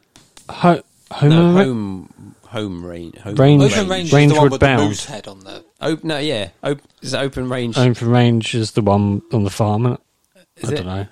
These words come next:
Speaker 2: Or is that the one?
Speaker 1: Oh,
Speaker 2: Is
Speaker 1: it's
Speaker 2: that the
Speaker 1: awful,
Speaker 2: Kevin
Speaker 1: isn't it?
Speaker 2: Costner Western? Yeah, it's the one that's called, like, Home on the
Speaker 1: Pocahontas
Speaker 2: Range.
Speaker 1: Two is probably a one.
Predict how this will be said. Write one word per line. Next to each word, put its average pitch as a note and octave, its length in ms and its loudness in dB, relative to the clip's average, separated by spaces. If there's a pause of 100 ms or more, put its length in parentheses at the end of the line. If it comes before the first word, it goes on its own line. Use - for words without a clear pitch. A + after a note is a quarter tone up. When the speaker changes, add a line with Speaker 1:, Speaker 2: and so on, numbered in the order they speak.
(160)
Speaker 2:
Or - 140 -6
is A#2+ 80 -8
that A#2 180 -6
the A2 140 -4
one? G#2+ 220 -6
Speaker 1:
Oh, - 20 0
Speaker 2:
Is G#2 60 -2
Speaker 1:
it's A2 120 -12
Speaker 2:
that A#2+ 100 -8
the B2 60 4
Speaker 1:
awful, C3+ 80 6
Speaker 2:
Kevin A#2 160 -4 (120)
Speaker 1:
isn't A#2 240 -6
it? G2+ 40 -6
Speaker 2:
Costner G2 40 -8
Western? F#2 440 -10 (360)
Yeah, C#3 200 -4
it's G#2 120 -8
the B2 80 -6
one B2 120 -6
that's A#2 160 -6
called, - 160 0
like, F3+ 160 4
Home D3 140 2
on E3 120 4
the D#3 40 2
Speaker 1:
Pocahontas C#3 200 2
Speaker 2:
Range. F#2+ 160 -6
Speaker 1:
Two B2+ 300 6
is G#2 140 2
probably G#2+ 340 -2
a G2 80 2
one. A#2 280 2